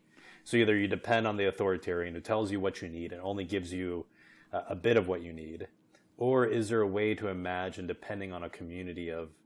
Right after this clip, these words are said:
uh, of people trying to watch out for each other, to lean into one another? And Max then becomes a satellite around that, 'cause I think from, from the very first, all he wants to do is to be by himself, to be left alone.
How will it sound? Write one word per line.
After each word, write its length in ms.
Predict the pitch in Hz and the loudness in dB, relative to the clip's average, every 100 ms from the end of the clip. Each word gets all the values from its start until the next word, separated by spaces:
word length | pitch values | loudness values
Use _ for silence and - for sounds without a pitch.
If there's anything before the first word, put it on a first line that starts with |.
| _ _ _ _ _ - | _ _ _ _ _ -8
uh, 20 | |
of 260 | 82 87 90 | -6 -6 -6
people 300 | 113 101 90 | -4 -2 -2
trying 220 | - 98 | 0 0
to 240 | 90 87 90 | 0 0 0
watch 240 | 101 98 | 0 2
out 160 | 123 127 | -2 -2
for 120 | - | -6
each 120 | 90 | -6
other, 200 | 87 82 82 | -6 -6 -6
to 100 | 92 | -6
lean 300 | 95 107 98 | -4 -4 -6
into 220 | 87 87 | -10 -10
one 160 | 82 | -10
another? 420 | 80 78 80 80 - _ _ _ _ _ | -12 -14 -14 -16 -18 _ _ _ _ _
And 140 | 117 110 | -6 -2
Max 300 | 120 170 - | 2 2 2
then 160 | 131 | 2
becomes 240 | 107 117 101 | 2 2 0
a 80 | 95 | 0
satellite 500 | - 113 113 90 85 | 4 4 4 2 -2
around 260 | 85 85 | -4 -2
that, 140 | 82 82 | -2 -2
'cause 120 | 101 | 0
I 60 | 104 | 0
think 320 | 139 117 - | -2 -4 -6
from, 180 | 143 131 | -6 -6
from 100 | 131 | -2
the 60 | |
very 180 | 127 120 | 0 0
first, 340 | - 175 143 | 0 0 0
all 120 | 127 135 | -2 0
he 120 | 127 | 0
wants 200 | 117 - | -2 -4
to 80 | 113 | -2
do 100 | 117 | -2
is 140 | 98 | -2
to 60 | 98 | -6
be 120 | 104 | -4
by 160 | 92 | -4
himself, 380 | 82 - 98 82 | -4 -8 -8 -8
to 60 | - | -10
be 100 | 92 | -6
left 260 | 95 90 - | -6 -6 -10
alone. 260 | 90 85 | -12 -14